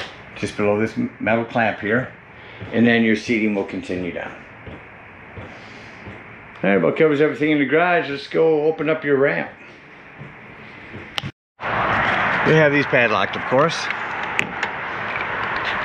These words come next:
That's a little safer with two people, but it is strut assisted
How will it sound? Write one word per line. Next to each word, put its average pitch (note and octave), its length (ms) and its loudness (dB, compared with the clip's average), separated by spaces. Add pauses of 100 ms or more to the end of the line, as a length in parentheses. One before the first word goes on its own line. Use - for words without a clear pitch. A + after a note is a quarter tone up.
(520)
That's C#3+ 140 2 (1400)
a - 40 -6
little E3+ 160 8
safer F3 360 6
with E3 100 4
two F#3 140 6
people, G3+ 420 6 (800)
but D#3 160 6
it D3+ 120 4
is E3 220 6 (920)
strut D3+ 200 6
assisted D#3+ 560 2